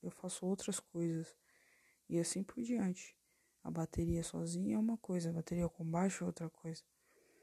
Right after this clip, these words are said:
Então, a música, ela traz esses benefícios pra gente poder olhar pra dentro e poder olhar pra fora.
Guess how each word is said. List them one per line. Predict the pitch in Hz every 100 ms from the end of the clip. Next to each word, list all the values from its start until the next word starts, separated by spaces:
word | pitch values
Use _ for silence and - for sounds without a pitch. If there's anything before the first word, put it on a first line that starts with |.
| - - - -
Então, | - 175 185 196
a |
música, | 196 208 - 202
ela | 202 202
traz | 196 202 202
esses | 208 - -
benefícios | 190 190 175 - 170 - - -
pra | 170
gente | 165 160 165 - 170 160 160 156 - - -
poder | 180 170
olhar | 185 185 185
pra | 185 185
dentro | 180 180 190 - - _ _ _ - _ _ -
e |
poder | - 180 175
olhar | 180 180
pra | - 196
fora. | - 165